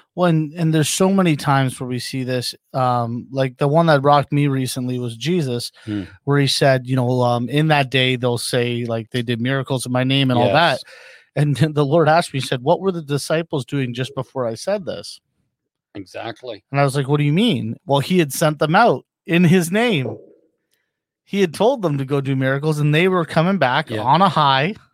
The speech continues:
Speaker 2: Mm-hmm.
Speaker 1: thinking that they had somehow become better than everybody else.
Speaker 2: Right.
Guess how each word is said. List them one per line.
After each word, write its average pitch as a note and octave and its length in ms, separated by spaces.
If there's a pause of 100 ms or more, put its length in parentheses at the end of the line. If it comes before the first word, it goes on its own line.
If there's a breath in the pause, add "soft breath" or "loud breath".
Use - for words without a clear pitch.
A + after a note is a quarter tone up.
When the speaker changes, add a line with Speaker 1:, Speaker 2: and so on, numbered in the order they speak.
(160)
Speaker 2:
Mm-hmm. G#2+ 280 (1200)
Speaker 1:
thinking F3 380
that D3 160
they D#3+ 200
had D3+ 180
somehow E3 440
become D3+ 380
better C#3+ 280
than C#3 160
everybody D#3+ 480
else. C#3+ 440 (180)
Speaker 2:
Right. F#2+ 260